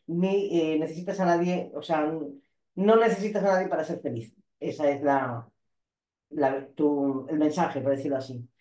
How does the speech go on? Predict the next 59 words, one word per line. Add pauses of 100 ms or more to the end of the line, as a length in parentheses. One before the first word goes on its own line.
(200)
Tú
eres
una
persona
que
te
has
hecho
a
ti
misma
con
los
años, (340)
has
sabido
lo
que
es
la
soledad,
porque
al
final, (300)
eh,
pues
en
cierta
manera,
mm,
no
la
has,
no,
no
la
has
buscado
tú,
pero (140)
la
vida
o
los
conceptos
de
las
personas
te
han
hecho
alejarte
de
según
qué
personas.
Por
eso
también